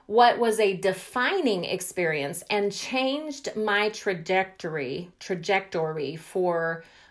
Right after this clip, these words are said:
well, forever, honestly, and the way I looked at my business. We were in a boardroom, and apparently this was the boardroom where all ideas were created and all big decisions were made.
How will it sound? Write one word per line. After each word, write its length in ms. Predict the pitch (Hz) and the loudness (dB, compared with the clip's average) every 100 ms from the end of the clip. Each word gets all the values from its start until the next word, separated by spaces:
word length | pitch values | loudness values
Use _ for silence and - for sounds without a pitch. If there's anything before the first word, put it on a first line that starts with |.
| - | 0
well, 180 | 285 349 | 2 2
forever, 680 | - - 220 175 - 170 - - | 0 2 2 2 -6 -10 -14 -2
honestly, 720 | 202 185 180 - - - - - | 0 0 -2 -4 -6 -8 -10 -2
and 260 | 196 190 185 | 0 0 0
the 120 | 180 | 0
way 600 | 165 185 196 196 165 - | 0 0 2 2 0 -4
I 180 | 170 160 | -4 -4
looked 420 | 160 185 190 - | -2 -4 -4 -10
at 100 | - | -10
my 140 | 135 | -10
business. 640 | - 92 - - - - - _ _ - - - - _ | -8 -10 -10 -14 -16 -18 -18 _ _ -20 -20 -20 -20 _
We 600 | 185 233 233 233 233 214 | 0 2 2 2 2 2
were 360 | - 202 208 196 | 2 4 6 4
in 260 | - 214 226 | 2 0 2
a 120 | 240 | 0
boardroom, 840 | 202 190 180 160 160 160 185 208 - | 2 2 2 0 -2 -4 -6 -8 -6
and 100 | 170 | -6
apparently 460 | 165 196 190 190 | -4 -2 -2 -2
this 240 | 180 180 - | -2 -2 -2
was 260 | 170 160 | -6 -6
the 240 | 151 185 208 | 2 4 4
boardroom 540 | 196 170 160 165 160 | 4 0 0 -2 -2
where 200 | 156 - | -2 2
all 260 | - 185 202 | 4 4 4
ideas 440 | 170 165 165 160 | 2 0 -4 -4
were 120 | 160 160 | -6 -8
created 500 | - 165 151 165 170 | -4 -4 -2 -2 -4
and 100 | 151 | -2
all 320 | - 180 185 | 2 4 4
big 260 | 190 185 180 | 0 -2 -4
decisions 500 | 170 160 160 160 160 | -6 -6 -6 -8 -8
were 80 | |
made. 420 | 156 147 147 165 | -6 -4 -4 -6